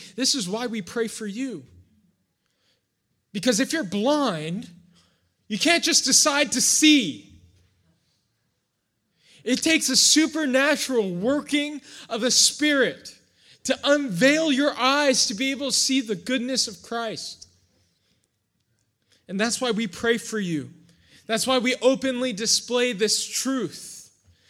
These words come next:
And we pray that your eyes will see. In the meantime, we encourage you to dig deep. This isn't just something that happens passively,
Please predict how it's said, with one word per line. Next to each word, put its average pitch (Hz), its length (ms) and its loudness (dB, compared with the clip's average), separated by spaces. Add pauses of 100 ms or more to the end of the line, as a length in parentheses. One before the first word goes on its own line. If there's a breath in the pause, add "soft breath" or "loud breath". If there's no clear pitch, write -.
(160 loud breath)
And 202 160 0
we 247 140 4
pray 269 400 4
that 226 160 2
your 220 260 0
eyes 226 420 2
will 208 80 -2
see. 185 640 0 (3250 soft breath)
In 160 80 -10
the 160 40 -8
meantime, 170 600 -8
we 165 80 -10
encourage 151 520 -12
you 143 240 -14 (640 soft breath)
to 160 100 -12
dig 175 280 -8
deep. 180 300 -10 (1500)
This 147 160 -6
isn't 185 280 -8
just 180 200 -8
something 190 220 -8
that 180 140 -10
happens 170 340 -12
passively, 143 720 -12